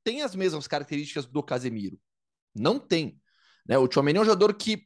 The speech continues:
joga mais com a bola do que o Casemiro. E o Casemiro, defensivamente, é mais forte do que o Tchouaméni. O Casemiro, taticamente, é um jogador muito superior ao, ao Tchouaméni. E o Ancelotti nunca disse isso de maneira explícita,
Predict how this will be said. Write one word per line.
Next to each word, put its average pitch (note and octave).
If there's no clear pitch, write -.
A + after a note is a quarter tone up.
joga F#3+
mais F#3
com -
a G3
bola E3+
do G3
que A3
o A3
Casemiro. G#3+
E -
o G#2+
Casemiro, C3
defensivamente, C#3+
é G3
mais G3+
forte F3
do G#3
que G#3
o G3+
Tchouaméni. G#3+
O -
Casemiro, B2+
taticamente, D#3
é D#3+
um -
jogador C#3
muito F#3
superior F3+
ao, D3+
ao C3+
Tchouaméni. C3+
E A#2+
o C#3
Ancelotti D3+
nunca E3
disse F3
isso F3+
de F3+
maneira F#3
explícita, F#3